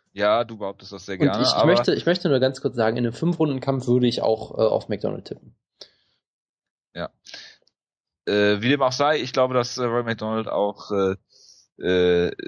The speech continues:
Speaker 1: in der Lage ist, diesen Zwei-Runden-Kampf zu gewinnen. Auch wenn mich nicht wundern würde, wenn Woodley hier gewinnt, aber ich mag Rory McDonald und hoffe, dass er vielleicht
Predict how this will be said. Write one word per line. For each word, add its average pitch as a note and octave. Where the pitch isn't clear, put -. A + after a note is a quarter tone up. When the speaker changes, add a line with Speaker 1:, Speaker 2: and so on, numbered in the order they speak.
Speaker 1:
in -
der F#2
Lage F#2
ist, -
diesen F2+
Zwei-Runden-Kampf F2+
zu -
gewinnen. F2
Auch E2
wenn F#2+
mich G2
nicht -
wundern C#3
würde, A2+
wenn G#2
Woodley G#2
hier G2+
gewinnt, G2
aber D#2
ich -
mag F2+
Rory F2
McDonald F2
und -
hoffe, F#2
dass E2+
er F2
vielleicht -